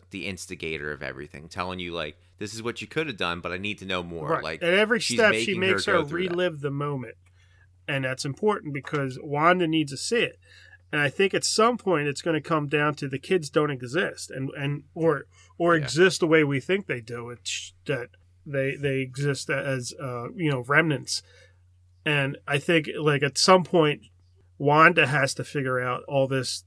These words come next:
Speaker 2: and, and get out of it and figure out a way to get out of it.
Speaker 1: Okay. She do-, well, if we're talking bad things, she does hold the kids hostage like they're dogs.
Speaker 2: But if they're real.
Speaker 1: Yeah.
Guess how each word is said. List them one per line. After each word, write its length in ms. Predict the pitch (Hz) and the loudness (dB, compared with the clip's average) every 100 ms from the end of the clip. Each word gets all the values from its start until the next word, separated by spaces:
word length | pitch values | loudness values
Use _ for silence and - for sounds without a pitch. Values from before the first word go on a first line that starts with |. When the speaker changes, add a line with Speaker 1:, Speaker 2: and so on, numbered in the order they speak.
| 349 | -14
Speaker 2:
and, 320 | 185 147 139 | -10 -6 -6
and 220 | 143 135 | -4 -4
get 140 | 135 135 | -2 -2
out 200 | 127 135 | -2 -2
of 120 | 123 | -4
it 120 | 120 - | -8 -14
and 160 | 135 | -14
figure 240 | - 147 135 | -6 -2 -2
out 80 | 123 | -2
a 40 | |
way 200 | 123 127 | -4 -4
to 80 | 123 | -4
get 160 | 117 117 | -6 -10
out 180 | 110 110 | -10 -14
of 100 | 101 | -18
it. 100 | - - - | -20 -20 -20
Speaker 1:
Okay. 120 | 67 - _ _ _ _ _ _ - | -20 -20 _ _ _ _ _ _ -10
She 200 | - 120 | -6 -4
do-, 160 | 123 - - | -4 -6 -6
well, 260 | 110 107 95 - | -2 -2 -2 -6
if 140 | 110 | -6
we're 80 | 110 | -4
talking 340 | 139 131 135 117 | -2 -2 -2 -2
bad 260 | 104 98 | -2 -2
things, 180 | 90 82 | -6 -10
she 200 | - 92 | -8 -10
does 580 | - 101 107 107 - - _ _ _ - | -4 -2 -2 -4 -8 -14 _ _ _ -8
hold 300 | 117 101 92 | -4 -4 -4
the 60 | |
kids 260 | 92 90 - | -6 -6 -4
hostage 680 | 90 71 - 73 71 - - _ _ _ _ | -4 -4 -4 -12 -12 -14 -20 _ _ _ _
like 180 | 98 90 | -8 -6
they're 120 | 80 | -6
dogs. 320 | 78 64 - - | -8 -10 -4 0
Speaker 2:
But 180 | 160 | 2
if 200 | 185 156 | 2 -2
they're 220 | 139 151 139 | 2 2 2
real. 420 | 139 147 113 - _ _ _ _ _ _ _ _ _ _ - | 0 -2 -2 -10 _ _ _ _ _ _ _ _ _ _ -4
Speaker 1:
Yeah. 340 | 95 82 73 | -2 -2 -4